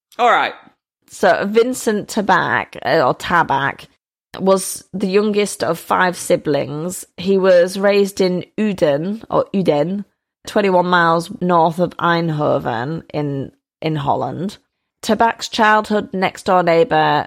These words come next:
Speaker 2: John Messers, described him after the trial as an intelligent, introverted loner. Vincent moved to the United Kingdom after taking a job at the headquarters of Bureau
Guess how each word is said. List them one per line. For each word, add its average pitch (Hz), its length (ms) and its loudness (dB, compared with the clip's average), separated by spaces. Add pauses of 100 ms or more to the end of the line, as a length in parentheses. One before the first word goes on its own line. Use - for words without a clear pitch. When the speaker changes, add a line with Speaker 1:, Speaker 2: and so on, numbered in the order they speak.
Speaker 2:
John 170 600 2
Messers, 190 1000 0 (480)
described 226 560 0
him 185 480 -2 (260)
after - 260 -6
the - 120 -2
trial 156 640 2
as 170 180 0
an 170 80 -4
intelligent, 185 920 0 (260)
introverted 165 800 2
loner. 147 680 2 (580)
Vincent 233 520 0
moved 202 440 2
to 175 680 2
the 180 240 -2
United 170 460 2
Kingdom 156 480 -2
after 151 220 -6
taking 160 420 -2
a 156 80 -2
job 147 320 -2
at - 100 -6
the 160 60 -4
headquarters 156 960 -2
of 147 320 0 (120)
Bureau 165 680 2